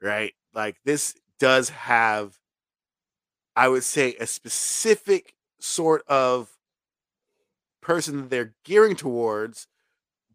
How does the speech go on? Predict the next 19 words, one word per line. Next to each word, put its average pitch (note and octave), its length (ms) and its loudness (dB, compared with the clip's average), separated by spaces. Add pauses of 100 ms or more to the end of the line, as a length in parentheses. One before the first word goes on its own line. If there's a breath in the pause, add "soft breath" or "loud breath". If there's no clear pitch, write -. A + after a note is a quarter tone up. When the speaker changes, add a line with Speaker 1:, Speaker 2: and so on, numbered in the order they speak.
(100)
Speaker 2:
but D3 260 2 (500)
it D#3 140 0
also F3 340 0
has, C#3+ 460 -2
like, C3+ 220 -6
a C#3 80 -8
universal D3 760 -6
release, F#3+ 340 -6
especially G3 380 -4
for, D3 200 -10 (240)
for B2+ 300 -4 (120)
probably D3 260 -4
people D3 240 -6
of - 100 -6
color, C3+ 440 -2 (360 soft breath)
a C#3 60 2
universal D3 720 0
sort C#3 260 -2
of A#2+ 200 -8